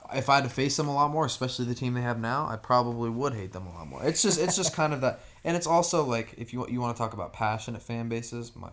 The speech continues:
Speaker 1: goodness.
Speaker 2: Oh, yeah, they're there.
Speaker 1: They are, they're there, but they're also just, oh, they're aggressive, and so that could be very frustrating as a baseball fan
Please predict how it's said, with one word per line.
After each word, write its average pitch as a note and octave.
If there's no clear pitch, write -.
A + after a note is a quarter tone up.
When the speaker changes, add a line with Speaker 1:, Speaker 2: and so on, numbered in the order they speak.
Speaker 1:
goodness. F#2
Speaker 2:
Oh, A#2+
yeah, A2+
they're A#2+
there. A#2+
Speaker 1:
They A2+
are, G#2
they're A#2+
there, B2
but A#2+
they're G#2+
also A2
just, -
oh, F2+
they're A2
aggressive, -
and A2
so -
that A2+
could G#2+
be G#2
very G2+
frustrating G#2+
as A2
a G#2
baseball A2
fan G#2+